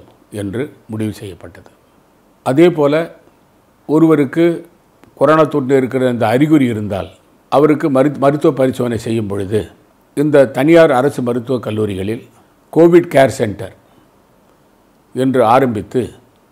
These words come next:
அங்கே நோயாளிகளை தங்க வைப்பது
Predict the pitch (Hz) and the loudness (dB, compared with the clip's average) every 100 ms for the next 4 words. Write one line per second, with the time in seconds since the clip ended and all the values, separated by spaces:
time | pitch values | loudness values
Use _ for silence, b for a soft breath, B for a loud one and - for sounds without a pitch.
0 | _ _ _ _ _ _ _ _ _ _ | _ _ _ _ _ _ _ _ _ _
1 | - 127 151 151 165 147 - - 127 147 | -6 0 2 2 2 -2 -12 -8 0 4
2 | 139 127 120 131 127 120 127 117 95 107 | 4 4 2 -2 -4 -2 0 0 -2 -8
3 | 98 | -8